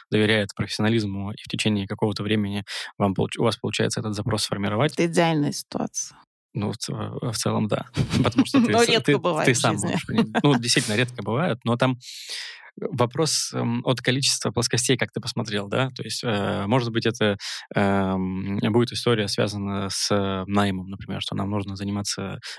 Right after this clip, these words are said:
Speaker 1: э,
Speaker 2: Ну
Speaker 1: там,
Speaker 2: да, да.
Speaker 1: репутацией и брендом, что к нам никто не идёт. Может быть, эта история будет связана с акционерами.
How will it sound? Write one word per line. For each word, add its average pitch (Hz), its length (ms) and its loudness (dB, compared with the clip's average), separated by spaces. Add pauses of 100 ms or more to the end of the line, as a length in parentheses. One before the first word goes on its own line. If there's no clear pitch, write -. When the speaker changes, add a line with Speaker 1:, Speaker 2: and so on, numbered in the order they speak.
Speaker 1:
э, - 120 -2
Speaker 2:
Ну - 80 0
Speaker 1:
там, 220 100 2
Speaker 2:
да, - 140 0
да. - 60 0
Speaker 1:
репутацией 107 580 0
и - 20 -2
брендом, 107 340 -4
что - 140 -8
к 104 40 -6
нам 107 100 -2
никто 107 180 -2
не 107 160 2
идёт. 101 220 -2 (360)
Может 120 160 4
быть, 113 80 2
эта 110 160 -2
история 110 340 2
будет 104 180 -4
связана 107 320 -2
с - 100 0
акционерами. 95 680 -4